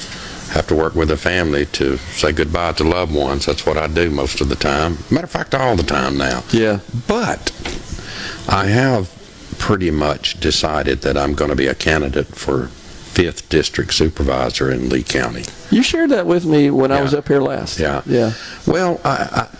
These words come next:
Speaker 1: I, I don't miss Jackson. Let's just get that straight
Speaker 2: You've
Speaker 1: right
Speaker 2: made
Speaker 1: now.
Speaker 2: that clear.
Speaker 1: I, I spent thirty-six years down there, and, and it was honorable work, and I've got a record that I think will stand on its own from there. But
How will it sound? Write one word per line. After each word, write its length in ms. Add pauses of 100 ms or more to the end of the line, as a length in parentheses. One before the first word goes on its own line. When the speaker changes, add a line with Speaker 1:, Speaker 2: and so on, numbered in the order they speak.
(120)
Speaker 1:
I, 40
I 20
don't 280
miss 220
Jackson. 540
Let's 120
just 220
get 200
that 180
straight 320
Speaker 2:
You've 120
Speaker 1:
right 140
Speaker 2:
made 200
Speaker 1:
now. 100
Speaker 2:
that 160
clear. 320 (180)
Speaker 1:
I, 460
I 20
spent 300
thirty-six 640
years 320
down 340
there, 360
and, 340
and 340 (460)
it 180
was 180
honorable 520
work, 480
and 220
I've 180
got 160
a 80
record 480
that 160
I 80
think 260
will 80
stand 400
on 140
its 160
own 240
from 200
there. 360
But 200